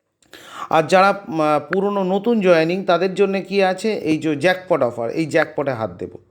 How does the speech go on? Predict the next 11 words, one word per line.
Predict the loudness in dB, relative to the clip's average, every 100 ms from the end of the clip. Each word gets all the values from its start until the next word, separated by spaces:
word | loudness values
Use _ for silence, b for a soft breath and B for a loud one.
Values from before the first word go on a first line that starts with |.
| _ _ _ _ _ -4
জ্যাকপটে | 0 2 2 0
হাত | -2 -6
দেবো, | -12 -18 -20 _ _ b b b _ -4
ঠিক | 2 2
আছে। | 2 -2 -8 0
দেওয়ার | 4 6 4
পরে | 0 -2 -2
আমার | -2 -4 -4 -6
কি | -8
কাজ | -2 0
আছে | 0 -4 -6